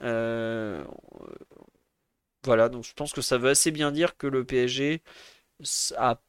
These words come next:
probablement abandonné l'idée d'un milieu de terrain et plus, semble plutôt se diriger aujourd'hui vers, euh, un voire deux joueurs. Le P S G cherche un défenseur central dont on a eu un peu le profil, à savoir, euh, grand, fort dans les duels aériens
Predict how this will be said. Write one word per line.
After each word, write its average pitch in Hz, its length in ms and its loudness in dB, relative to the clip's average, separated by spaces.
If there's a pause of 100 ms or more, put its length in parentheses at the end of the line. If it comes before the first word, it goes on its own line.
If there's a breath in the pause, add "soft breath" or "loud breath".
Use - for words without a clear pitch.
(100)
probablement 143 640 4
abandonné 139 420 0
l'idée 143 240 0
d'un 135 160 -2
milieu 131 200 -2
de 127 60 -12
terrain 123 360 -4 (580 loud breath)
et 113 300 2 (540)
plus, 135 260 -12
semble 170 420 6
plutôt 202 300 2
se - 120 -4
diriger 160 340 4
aujourd'hui 175 280 2
vers, 160 220 8
euh, 147 120 8 (380)
un 180 140 8
voire 165 180 4
deux 160 80 4
joueurs. 165 340 6 (440 loud breath)
Le 151 140 4
P 185 100 10
S 170 60 10
G 196 100 6
cherche - 400 6
un 170 80 2
défenseur 160 420 0
central 196 460 2
dont 135 120 -6
on 127 460 -2
a 127 120 4
eu 139 380 2
un 123 120 2
peu 135 160 -2
le 127 100 0
profil, - 380 0
à 151 60 4
savoir, 120 460 4
euh, 113 400 0
grand, 143 600 4 (600 soft breath)
fort 185 300 10
dans 175 140 6
les 170 100 6
duels 160 240 8
aériens 151 540 8